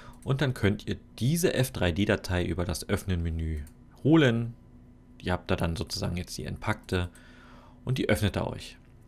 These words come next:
Die speichern wir auch zuerst, ansonsten könnt ihr ja die Änderungen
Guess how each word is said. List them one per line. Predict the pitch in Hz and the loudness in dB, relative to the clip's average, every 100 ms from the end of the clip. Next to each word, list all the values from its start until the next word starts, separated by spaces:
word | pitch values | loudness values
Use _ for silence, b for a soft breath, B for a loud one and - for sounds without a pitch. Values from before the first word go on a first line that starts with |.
| - - - - | -20 -20 -16 -8
Die | |
speichern | - 107 139 165 156 | 6 10 10 6 2
wir | 160 | 4
auch | - | 2
zuerst, | - - - 135 - | 2 0 2 0 0
ansonsten | 85 92 - - | -2 -2 -4 -4
könnt | 90 90 | -4 -2
ihr | 90 | -4
ja | |
die | 85 | -2
Änderungen | 82 101 92 90 87 | -2 0 0 0 -2